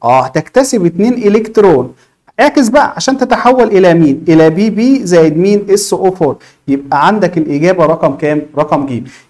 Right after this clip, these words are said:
يبقى أنت الله يبارك لك. ده تفاعل تفريغ، ده سالب وده موجب، الأقطاب زي ما هي. طب هتشحن، العمليات بتنعكس، يعني عند القطب السالب ال بي بي موجب اتنين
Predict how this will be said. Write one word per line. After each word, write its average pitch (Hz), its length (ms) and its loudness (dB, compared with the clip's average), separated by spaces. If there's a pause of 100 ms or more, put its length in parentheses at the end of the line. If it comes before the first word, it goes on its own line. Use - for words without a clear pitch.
يبقى 120 280 -6
أنت 165 200 0
الله 139 220 2
يبارك 139 400 -2
لك. - 240 -18 (720)
ده 175 100 2
تفاعل 196 360 0
تفريغ، 131 380 -4 (200)
ده 160 100 2
سالب 220 360 0
وده 156 180 2
موجب، 123 340 -2 (180)
الأقطاب 151 500 -4
زي 220 340 -4
ما 233 180 -4
هي. 110 160 -6 (600)
طب 180 120 -2
هتشحن، 214 540 -4 (120)
العمليات 202 580 2
بتنعكس، 151 680 -4 (100)
يعني 208 220 2
عند 170 200 2
القطب 196 320 0
السالب 127 560 -2
ال 175 100 4
بي 220 200 0
بي 165 380 0
موجب 226 300 2
اتنين 277 460 2